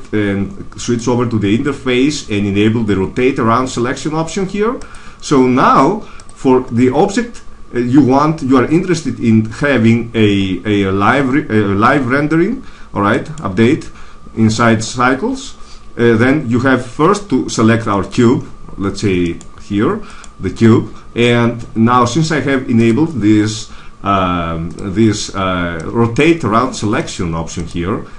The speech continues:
so click and enable, click on that, enable the rotate around selection, all right. Now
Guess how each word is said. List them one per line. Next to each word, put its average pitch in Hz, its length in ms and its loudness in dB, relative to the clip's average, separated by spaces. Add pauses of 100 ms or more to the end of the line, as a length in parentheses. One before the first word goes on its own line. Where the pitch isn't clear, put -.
so 104 240 0
click 117 340 0 (140)
and 101 180 -2
enable, 110 560 0 (420)
click 131 160 -2
on 113 120 2
that, 117 280 2
enable 107 280 0
the 101 100 0
rotate 110 280 -2
around 131 220 -2
selection, 151 560 -6 (180)
all 85 60 -10
right. 87 320 -6 (320)
Now 143 580 2